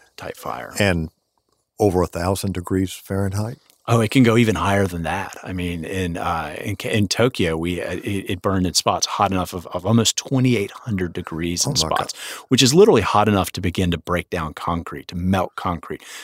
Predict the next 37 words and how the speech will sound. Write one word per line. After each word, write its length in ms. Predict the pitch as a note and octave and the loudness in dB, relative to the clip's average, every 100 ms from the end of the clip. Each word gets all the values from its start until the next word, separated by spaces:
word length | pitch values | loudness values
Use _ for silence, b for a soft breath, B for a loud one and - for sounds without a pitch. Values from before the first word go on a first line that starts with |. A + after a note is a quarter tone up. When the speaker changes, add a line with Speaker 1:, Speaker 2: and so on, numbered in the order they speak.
| B | B
Speaker 1:
to 100 | - | 0
warp 320 | F#2+ F#2 G#2+ - | 2 6 4 4
sliding 560 | - F#2 F2+ G2 G#2 | 4 4 4 6 4
boards 600 | F#2+ G2 G2+ G2 F#2+ - | 4 4 4 4 4 0
and 180 | - E2+ - | 0 -6 -2
elevator 420 | G#2 G2+ G2 G2 | 2 2 4 4
shafts. 640 | - - F2+ F#2 F#2 - | 4 2 0 0 -2 -2
I 40 | F2+ | -2
mean, 140 | E2 | 2
steel 500 | - - C3 A2+ G2 | 2 2 4 4 4
beams, 500 | F#2 F#2 F#2+ F#2+ F2 | 2 2 4 2 0
things 260 | - F#2 E2 | 0 -2 -2
like 120 | E2+ | -6
that, 160 | G2 - | -6 -8
fuse 800 | - - - - - A#2+ A2+ | -14 -18 -20 -10 6 8 8
coins 440 | - A2 A2 G#2+ F2+ | 4 2 4 6 4
together 420 | F#2 D#2+ D2 C#2 | 0 -2 -6 -8
in 100 | - | -10
people's 340 | - G2+ D2 | -12 -10 -10
pockets. 640 | - - - - - - - _ B B B B | -8 -6 -6 -8 -14 -12 -14 _ B B B B
Speaker 2:
Yeah. 140 | G#2 D#2 - b b | -14 -14 -16 b b
So 300 | - F#2 E2 | 0 0 0
they, 140 | G#2 G#2 | 0 -2
they 120 | - F#2+ | 0 0
had 260 | A#2+ C#3 | 2 4
this 180 | G#2+ - | 2 0
example 560 | F#2 - F2+ E2+ F2 E2 | -2 0 0 0 -2 -6
of, 100 | - - | -6 -10
of 120 | E2+ | -10
what 240 | - F#2+ - | -4 -4 -4
was 160 | F2+ | -10
going 360 | - F2+ F2 E2 | -6 -4 -2 -4
on 340 | D#2 D#2 D#2+ D#2 - | -4 -4 -6 -10 -14
in, 320 | D#2+ D2+ D2 _ _ _ _ | -14 -14 -16 _ _ _ _
in 220 | - E2 | -6 0
Europe, 420 | F2+ F2+ D#2 - b b b b - | 4 4 2 -6 b b b b -12
uh, 220 | E2 | -10